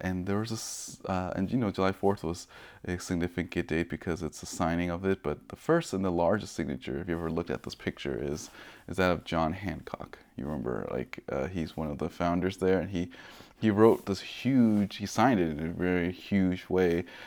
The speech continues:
Um, it's still the biggest if you look at it. Uh, I mean, it's designed to basically, uh, for him to say, like, "e-, like,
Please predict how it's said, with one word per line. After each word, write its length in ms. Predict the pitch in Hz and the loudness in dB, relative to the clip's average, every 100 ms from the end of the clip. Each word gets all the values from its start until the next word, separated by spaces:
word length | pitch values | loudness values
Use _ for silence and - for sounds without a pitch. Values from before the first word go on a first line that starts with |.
| - - | -16 -8
Um, 400 | 82 76 78 76 - _ | -4 -4 -6 -10 -14 _
it's 120 | 87 - | -10 -2
still 180 | 104 | 0
the 60 | 90 | 2
biggest 300 | 87 85 87 | 2 0 -2
if 140 | 73 | -4
you 40 | - | -2
look 200 | 87 - | -2 -2
at 160 | 65 | 0
it. 160 | 71 - | -2 -2
Uh, 180 | 58 50 - - _ - 87 | -6 -8 -14 -20 _ -12 -6
I 40 | |
mean, 180 | 82 - - | -6 -6 -12
it's 420 | 50 60 95 - | -6 0 0 0
designed 460 | 113 104 110 110 107 | 0 2 4 2 2
to 140 | 90 | 0
basically, 560 | - 90 - 78 87 90 - | 2 0 0 -2 -2 -4 -6
uh, 160 | 85 73 | -6 -4
for 180 | 90 85 | -2 -2
him 80 | |
to 80 | 80 | -2
say, 160 | - 85 | -2 0
like, 240 | 73 - - | 0 -2 -6
"e-, 260 | 62 87 - - | -4 -6 -4 -4
like, 320 | 69 - | -4 -8